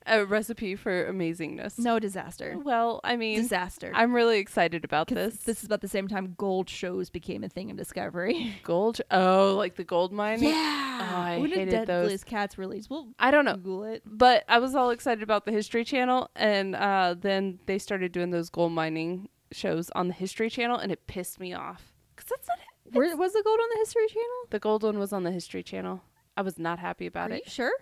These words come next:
Speaker 2: I could have sworn
Speaker 1: The
Speaker 2: there was
Speaker 1: History
Speaker 2: one.
Speaker 1: Channel, I mean, I'm sure there was one on Discovery, but the History Channel had one.
Speaker 2: Okay. I, I'm, the History Channel had a lot, but I thought it was Pawn Stars and Oak Island mostly.
Speaker 1: Wait, is Pawn Stars on History Channel?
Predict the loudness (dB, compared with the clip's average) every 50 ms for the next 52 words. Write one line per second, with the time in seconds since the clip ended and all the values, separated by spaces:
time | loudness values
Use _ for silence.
0 | _ _ _ _ _ _ _ _ -16 -10 -8 -6 -6 -6 -8 -10 -10 -6 -4 -4
1 | -4 -2 2 2 4 4 4 4 2 0 -2 -2 0 0 0 0 -2 -2 -2 -2
2 | -2 -4 -2 2 4 4 4 4 0 -4 -4 -4 -4 -4 -4 -4 -6 -4 -4 -2
3 | -2 -2 -4 -6 -6 -8 -8 -6 -6 -6 -6 -6 -8 -6 -6 -4 -4 -4 -4 -6
4 | -8 -10 -8 -8 -8 -10 -10 -14 -16 -12 -12 -10 -10 -8 -8 -10 -10 -8 -8 -10
5 | -10 -10 _ _ -10 -8 -8 -6 -6 -8 -10 -10 -14 _ _ _ _ _ _ -14
6 | -14 -12 -10 -10 -8 -8 -8 -8 -8 -6 -4 -4 -6 -6 -6 -8 -8 -8 -8 -8
7 | -8 -10 -10 -8 -8 -8 -8 -6 -6 -4 -4 -4 -4 -6 -10 _ -12 -8 -6 -4
8 | -4 -6 -8 _ _ _ -12 -8 -6 -4 -4 -2 -4 -4 -6 -10 _ _ _ _
9 | _ _ -8 -8 -6 -6 -8 -8 -10 -10 -8 -8 -8 -8 -10 -12 -12 -12 -12 -10
10 | -10 -10 -10 -10 -12 -12 -14 -14 -14 -14 -14 -12 -12 -10 -10 -12 -14 _ _ _
11 | _ _ _ _ _ _ _ _ _ _ _ _ -2 0 0 0 0 -2 -6 -10
12 | -10 -8 -8 -6 -6 -8 -6 -2 0 0 2 0 0 -2 -4 -6 -6 -4 -4 -6
13 | -8 -8 -8 -8 -8 -8 -6 -6 -4 -2 0 0